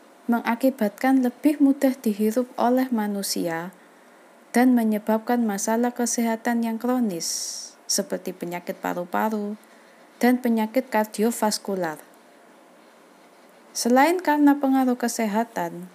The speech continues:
polusi udara dapat meningkatkan resiko terjangkitnya infeksi covid nineteen dan memperburuk keparahan infeksi ini bagi yang sudah terjangkit positif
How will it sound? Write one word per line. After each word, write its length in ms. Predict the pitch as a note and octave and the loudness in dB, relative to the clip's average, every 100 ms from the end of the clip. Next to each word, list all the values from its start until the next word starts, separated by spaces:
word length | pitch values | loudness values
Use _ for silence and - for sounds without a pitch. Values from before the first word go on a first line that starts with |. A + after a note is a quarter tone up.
| - - - - - | -20 -20 -20 -20 -4
polusi 480 | A#3+ B3+ C4+ C4+ C4+ | 0 2 2 2 0
udara 680 | B3 B3 A3+ A#3 F#3+ F3 F#3 - - - G#3 | 0 0 0 0 0 -4 -8 -18 -20 -8 -4
dapat 400 | G#3 C4 C4+ B3 | 0 0 0 2
meningkatkan 720 | A#3+ A#3+ A#3+ A#3 - C4 A#3+ | 2 0 -2 -4 -2 0 0
resiko 560 | G3+ - B3 B3 B3 | -2 -2 -2 -2 -2
terjangkitnya 720 | B3 A3 A3 F3+ F3 G3+ A#3 A3 | -2 -4 -6 -8 -8 -6 -6 -6
infeksi 560 | G3 F#3+ - G3+ - A#3+ | -8 -10 -8 -8 -6 -6
covid 400 | - G3+ - B3 | -4 -6 -4 -6
nineteen 540 | G3 F3 - E3+ E3 F3+ - - - - - - | -6 -10 -10 -10 -10 -16 -20 -20 -20 -20 -20 -6
dan 240 | A3 B3+ | 2 4
memperburuk 800 | B3+ A#3+ A3+ A#3 - G#3 A#3 A3+ | 4 4 2 -2 -2 -4 -4 -6
keparahan 480 | A3 A3 G#3 G#3 A3 | -4 -2 0 0 -2
infeksi 560 | - G#3+ G#3 G#3 - A3 | -4 -6 -6 -6 -6 0
ini 480 | C#4+ E4 G#3 E3+ E3+ - - - - - | 2 4 2 0 -8 -18 -20 -20 -20 -4
bagi 340 | A3+ A#3+ - G3+ | 0 0 2 -2
yang 140 | F3 | -2
sudah 680 | - E3 - A3+ A#3+ B3 A#3+ | -6 -10 -2 2 2 2 -2
terjangkit 640 | F#3 F#3+ G#3 A3 A3 A3 A3 - - | -8 -6 -2 -2 -2 -6 -6 -16 -8
positif 580 | F3 F3 G#3+ G#3+ G#3+ | -6 -4 -6 -4 -6